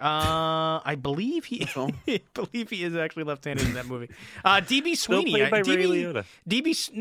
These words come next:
Speaker 1: uh, and I thought D B Sweeney, no, it is Ray Liotta that plays, uh, no, no, no, D B Sweeney plays him in Eight Men Out, right?
Speaker 3: Well,
Speaker 2: Yeah,
Speaker 3: yes.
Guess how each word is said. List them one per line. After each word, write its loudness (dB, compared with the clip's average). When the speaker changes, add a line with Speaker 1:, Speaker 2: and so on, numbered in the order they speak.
Speaker 1:
uh, 4
and 2
I 2
thought 0
D 0
B 0
Sweeney, -4
no, 6
it 2
is -2
Ray 0
Liotta -2
that -10
plays, -8
uh, -10
no, 4
no, 2
no, 2
D -4
B -2
Sweeney -4
plays -4
him -4
in -4
Eight -4
Men -8
Out, -10
right? -16
Speaker 3:
Well, -4
Speaker 2:
Yeah, 6
Speaker 3:
yes. 2